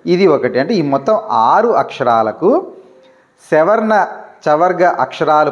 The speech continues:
పరమైతే, అంటే షవర్ణము అలాగే చవర్గ అక్షరాలు, ఇక్కడ చూడండి షవర్ణము మరియు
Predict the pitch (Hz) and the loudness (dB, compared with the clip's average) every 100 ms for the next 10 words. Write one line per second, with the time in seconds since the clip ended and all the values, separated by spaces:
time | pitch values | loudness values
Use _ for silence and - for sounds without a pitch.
0 | - 123 127 123 120 120 113 117 117 120 | 0 0 0 -2 -2 0 0 -2 -4 0
1 | 127 135 147 170 247 - - - - - | 0 0 0 2 0 -2 -14 -20 -12 -2
2 | 160 180 202 196 156 170 165 160 131 120 | 0 2 0 0 2 2 2 0 0 -4
3 | 120 104 101 135 131 110 98 98 147 147 | -2 -2 -8 -4 -2 -2 -6 -6 0 0
4 | 151 143 160 262 - - - _ 131 160 | 0 -2 0 0 -2 -12 -20 _ 0 2
5 | 226 | 2